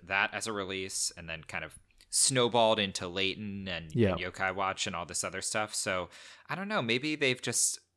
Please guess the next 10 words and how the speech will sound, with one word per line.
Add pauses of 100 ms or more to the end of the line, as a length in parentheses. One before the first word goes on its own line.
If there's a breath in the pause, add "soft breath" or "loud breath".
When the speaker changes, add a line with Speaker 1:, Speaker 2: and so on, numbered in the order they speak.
(360)
Speaker 1:
felt (120)
the,
the
burn
of,
of,
like,
diminishing
returns
and